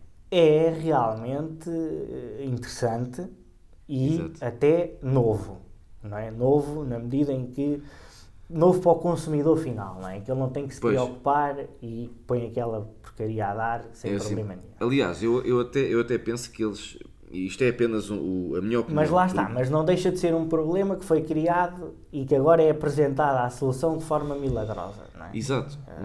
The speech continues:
Speaker 2: Mas é assim, eu ne-, ne-, eh, neste momento a, a Apple tem uma coisa que é o, o AirPlay, que é quase como o, o Cast no Chromecast. Portanto, ele permite
Speaker 1: Ah, ok.
Speaker 2: entre, entre devices e agora já há algumas televisões,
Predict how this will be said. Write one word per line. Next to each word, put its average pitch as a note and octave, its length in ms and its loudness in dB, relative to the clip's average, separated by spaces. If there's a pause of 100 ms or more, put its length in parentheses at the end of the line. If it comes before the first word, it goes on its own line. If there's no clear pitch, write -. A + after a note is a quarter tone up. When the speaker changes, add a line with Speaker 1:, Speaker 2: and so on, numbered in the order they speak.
(140)
Speaker 2:
Mas A#2+ 240 0
é B2 120 2
assim, C3 280 0
eu A2 80 0
ne-, C3 260 0
ne-, A#2 500 2
eh, - 20 0
neste A#2+ 280 -4
momento C3 280 0
a, F2 560 0
a F2+ 40 -4
Apple G#2+ 200 -4
tem A2 160 0
uma G2+ 160 -2
coisa G#2 280 -4
que G#2 160 -4
é G#2 80 4
o, G2 280 0
o F2+ 100 -2
AirPlay, A2+ 500 -2 (140)
que - 80 -10
é E2 60 -6
quase F2+ 260 -4
como F#2+ 240 -4
o, F#2+ 720 0
o F#2+ 40 -6
Cast - 540 -2
no F2 100 -10
Chromecast. E2+ 580 -8
Portanto, - 340 -18
ele C#2 100 -12
permite F2 380 -8 (320)
Speaker 1:
Ah, A2+ 240 4
ok. F#2 80 2
Speaker 2:
entre, F#2 460 -2
entre F#2 320 -4
devices F#2 580 -4
e F2 140 -2
agora F2 260 -2
já E2 160 -6
há D#2+ 300 -6
algumas E2+ 340 -6
televisões, E2 600 -10